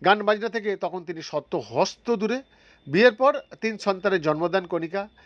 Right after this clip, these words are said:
বিদেশে গিয়ে বিলাসবহুল জীবন ধারায় ভেসে যায় তার সমস্ত কিছু। বিয়ের পর গান গাওয়ার অনুমতি পাননি কণিকা। বিলাসবহুল জীবনের স্বাদ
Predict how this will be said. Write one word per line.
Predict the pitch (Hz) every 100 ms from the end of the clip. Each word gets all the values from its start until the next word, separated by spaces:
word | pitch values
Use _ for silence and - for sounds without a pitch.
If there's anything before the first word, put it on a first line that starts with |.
| _
বিদেশে | 151 185 233 226
গিয়ে | 220
বিলাসবহুল | 170 180 202 190 180 190 233 180
জীবন | 160 175 151
ধারায় | 143 156 170
ভেসে | 139 170 143
যায় | 143 147 170
তার | 175 139 147 165 - _ _ _ _ _ _ _
সমস্ত | - 190 190 - 156
কিছু। | 139 - 131 - _ _
বিয়ের | 156 269 311
পর | 294 277
গান | 247 247
গাওয়ার | 254 269
অনুমতি | 220 240 262 247
পাননি | 226 214
কণিকা। | 220 208 208 220 269
বিলাসবহুল | 202 180 208 180 220 202
জীবনের | 185 196 202
স্বাদ | - 175